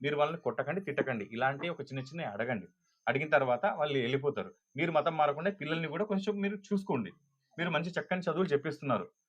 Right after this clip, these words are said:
కదా. కాబట్టి ఈ పిల్లల ద్వారా మీ భవిష్యత్ అనేది చాలా మంచి ప్రకాశవంతంగా అయ్యే అవకాశం ఉంది, ఖచ్చితంగా అవుతుంది కూడా. అది నేను మళ్ళీ కళ్ళజారు చూస్తాను. ఇంకోటి ఏంటంటే, ఈ ఆలయం కూడా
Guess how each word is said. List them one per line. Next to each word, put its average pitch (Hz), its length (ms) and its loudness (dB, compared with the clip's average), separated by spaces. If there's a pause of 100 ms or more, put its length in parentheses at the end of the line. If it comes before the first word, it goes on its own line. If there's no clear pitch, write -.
(280)
కదా. 151 220 10 (560)
కాబట్టి 165 580 8
ఈ 180 180 2
పిల్లల 190 360 6
ద్వారా 170 340 8
మీ 170 200 -4
భవిష్యత్ 175 540 2
అనేది 160 420 -4 (100)
చాలా 180 280 8 (500)
మంచి 170 320 0
ప్రకాశవంతంగా 170 1300 8 (140)
అయ్యే 160 160 2
అవకాశం 156 440 4
ఉంది, 143 200 -2
ఖచ్చితంగా 175 440 4
అవుతుంది 147 380 2
కూడా. 95 220 -2 (340)
అది 151 160 6
నేను 185 160 0
మళ్ళీ 160 220 4
కళ్ళజారు 151 680 4
చూస్తాను. 139 260 2
ఇంకోటి 160 220 0
ఏంటంటే, 160 260 -2
ఈ 143 140 0
ఆలయం 151 380 6
కూడా 196 220 2